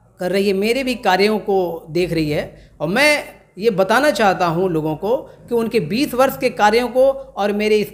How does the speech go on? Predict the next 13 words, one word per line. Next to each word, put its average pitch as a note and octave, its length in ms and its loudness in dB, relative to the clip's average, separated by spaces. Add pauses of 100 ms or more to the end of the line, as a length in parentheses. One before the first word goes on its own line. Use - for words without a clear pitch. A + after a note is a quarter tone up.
पाँच A3 200 -4
वर्ष G3 260 -2
के F3 80 -4
कार्य E3+ 280 -4
को F3+ 400 -12 (280)
तुलना B3 260 -2
करके A3 280 0
देख D3 300 -2
लें। F#2 280 -12 (640)
जितने C#4 480 0
भी B3 500 -2 (560)
लोग F#3+ 340 4
आए E3+ 500 0